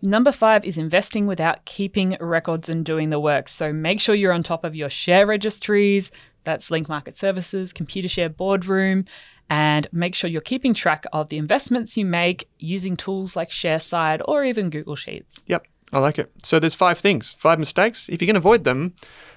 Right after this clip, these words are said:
Speaker 2: um, I, I once had, had it put to me from a great investor I know, and he said,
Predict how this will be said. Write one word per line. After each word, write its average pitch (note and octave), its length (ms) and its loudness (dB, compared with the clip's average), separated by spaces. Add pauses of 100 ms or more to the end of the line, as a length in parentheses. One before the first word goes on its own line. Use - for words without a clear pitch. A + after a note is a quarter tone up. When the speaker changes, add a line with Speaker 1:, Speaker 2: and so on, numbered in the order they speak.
(140)
Speaker 2:
um, D3 600 2 (240)
I, F3 200 4
I F#3+ 60 6
once A3+ 300 2
had, F#3 240 2
had D#3+ 140 4
it - 120 2
put D3+ 140 -2
to - 100 -8
me C3 200 0
from C3 180 -4
a A#2+ 40 -2
great C#3+ 300 2
investor A#2+ 440 -2
I A#2 60 0
know, A2 300 -2 (260)
and C3+ 100 -6
he C3+ 80 0
said, C3+ 360 2